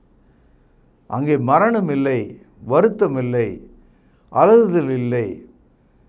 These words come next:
வேதனை இல்லை. உமது பரிசுத்த பர்வதம் எங்கும் தீங்கு செய்வார் இல்லை. அப்படிப்பட்ட ஒரு தேசத்துக்காக ஆயத்தமாகும்படி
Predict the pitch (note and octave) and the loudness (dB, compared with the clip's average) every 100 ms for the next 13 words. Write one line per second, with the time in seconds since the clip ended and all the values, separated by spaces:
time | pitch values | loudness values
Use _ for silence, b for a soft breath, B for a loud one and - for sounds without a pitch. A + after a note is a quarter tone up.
0 | _ _ _ _ A2+ E3 B3 C4+ C4 G#3+ | _ _ _ _ 2 6 6 6 2 2
1 | F3 D3+ D3 C3+ G2+ - - _ _ _ | 2 2 2 0 -4 -12 -20 _ _ _
2 | _ _ _ _ _ - C3 C#3 C3+ D3 | _ _ _ _ _ -10 -4 -2 -2 -2
3 | E3 E3+ G3 F#3+ F3+ - C#3+ E3 F3 D3+ | -2 -2 -8 -2 -2 0 -2 0 0 0
4 | B2+ C3 C#3 C3+ G2 b b b _ G#3+ | -2 -6 -6 -8 -8 b b b _ -4
5 | B3 A3+ - D3+ C#3 B2+ A#2+ G#2+ G#2 G#2 | -2 0 -2 -4 -4 -2 -2 -4 -6 -8
6 | E2+ D#2 _ _ _ _ _ _ _ _ | -10 -14 _ _ _ _ _ _ _ _
7 | - A#2 F3 E3 E3+ F#3+ D#3+ C#3+ C#3+ E3+ | -12 -6 -4 -4 -2 0 0 0 0 0
8 | - C#3 C#3 C3+ B2 B2+ A2 - B2+ F3 | -2 -8 -2 0 2 0 0 -2 0 0
9 | - C#3+ B2+ A2+ A#2 A2+ A#2+ G2+ | -2 -4 -4 -4 -4 -4 -4 -6